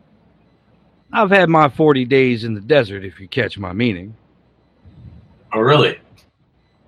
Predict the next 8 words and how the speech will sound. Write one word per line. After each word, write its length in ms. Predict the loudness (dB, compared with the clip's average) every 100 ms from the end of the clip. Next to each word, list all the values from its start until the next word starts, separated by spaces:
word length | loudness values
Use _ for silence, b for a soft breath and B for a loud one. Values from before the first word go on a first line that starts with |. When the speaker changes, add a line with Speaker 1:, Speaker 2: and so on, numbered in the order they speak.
| _ _ _ _ _ _ _ -8
Speaker 2:
That's 180 | -6 -4
interesting. 360 | -4 -4 -2
Speaker 1:
Sure. 340 | -2 -2 -6 -6
Speaker 2:
Reverend 380 | -8 -6 -6 -4
did 140 | -4 -2
that 160 | -2
recently, 420 | -2 -6 -8 -10
too. 260 | -4 -4